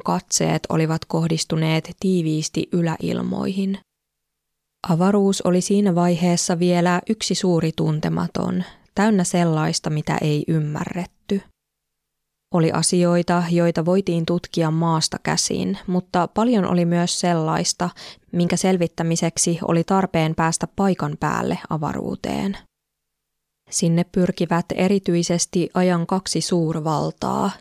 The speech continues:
Neuvostoliitto ja Yhdysvallat. Meneillään oli kylmän sodan aikakausi, jota luonnehti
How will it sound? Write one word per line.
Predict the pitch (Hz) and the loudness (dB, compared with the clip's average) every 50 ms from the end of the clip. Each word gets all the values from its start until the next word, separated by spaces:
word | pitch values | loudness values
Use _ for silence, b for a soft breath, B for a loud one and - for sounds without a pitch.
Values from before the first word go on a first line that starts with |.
| _ - | _ -4
Neuvostoliitto | 180 165 165 165 165 190 196 - - 190 180 180 180 180 185 - _ - 180 180 185 - | 0 0 2 2 2 0 -2 0 0 0 2 2 2 0 -2 -2 _ -2 -2 -2 0 -2
ja | 175 - | 0 0
Yhdysvallat. | 180 180 180 170 156 160 - 190 175 - - - - 196 196 196 - - - - _ _ _ _ _ _ _ _ _ _ _ _ _ _ _ _ _ _ _ _ - 226 | 0 0 0 0 -2 -2 -4 -4 -4 -4 -4 -4 -4 -6 -6 -6 -8 -14 -20 -20 _ _ _ _ _ _ _ _ _ _ _ _ _ _ _ _ _ _ _ _ -2 0
Meneillään | 196 180 180 175 185 196 202 190 190 185 180 180 180 180 | 2 2 4 4 4 4 4 4 4 4 4 4 2 2
oli | - 180 180 185 | 2 2 0 0
kylmän | 185 - 220 220 220 202 185 165 170 | 0 0 0 0 2 2 0 0 0
sodan | - - 175 165 165 156 156 - - | 0 0 0 2 0 0 0 0 0
aikakausi, | 165 165 160 160 - 160 - - - - - - 196 - - - 190 185 | 2 2 2 0 0 -2 -4 -4 -4 -2 -2 0 0 0 0 -2 -2 -2
jota | 196 170 170 - - 170 | -2 -2 0 0 2 2
luonnehti | 170 170 170 165 165 165 170 170 - - - 170 165 | 2 2 2 2 2 0 0 -2 -2 -2 -2 -2 -2